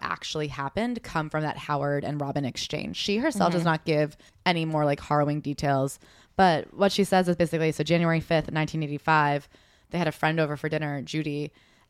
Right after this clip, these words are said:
Speaker 1: and there had been a string of robberies in town that they didn't know about. Two brothers broke in with guns and robbed them and assaulted them.
Speaker 2: So she says that she had happened to watch a show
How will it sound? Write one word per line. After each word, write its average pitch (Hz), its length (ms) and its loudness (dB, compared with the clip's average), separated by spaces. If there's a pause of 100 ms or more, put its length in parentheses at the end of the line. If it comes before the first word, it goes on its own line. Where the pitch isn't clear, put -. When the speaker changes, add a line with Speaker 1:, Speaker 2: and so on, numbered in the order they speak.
Speaker 1:
and 139 420 -2 (300)
there 170 140 0
had 170 120 0
been 165 80 0
a 151 60 0
string 160 380 -4
of 143 160 -8
robberies 143 480 -4
in 139 80 -10
town 139 260 -8
that 135 80 -14
they 147 80 -4
didn't 143 160 -4
know 139 140 -4
about. 135 420 -8 (240)
Two 202 160 2
brothers 147 500 2
broke 151 320 0
in 143 280 0
with 151 260 -2
guns 139 480 -12
and 143 400 -8
robbed 139 380 -2
them 135 420 -4
and 127 360 -8 (440)
assaulted 135 440 -6
them. 208 360 -14
Speaker 2:
So 214 160 4
she 233 240 2
says 185 600 6 (100)
that 185 120 2
she 196 180 2
had 196 120 6
happened 175 380 4
to 180 80 0
watch 170 420 2 (160)
a 170 180 4
show 165 760 6